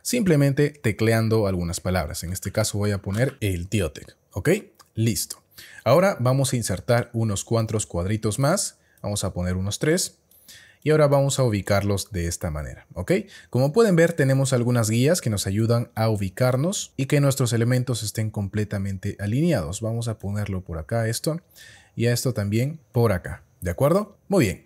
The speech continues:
entonces lo primero que tenemos que hacer al momento de hacer un cuadro sinóptico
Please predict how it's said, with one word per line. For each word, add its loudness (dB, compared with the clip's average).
entonces 2
lo 4
primero 4
que 2
tenemos 2
que -2
hacer 2
al 2
momento 0
de 2
hacer -2
un -2
cuadro 0
sinóptico -4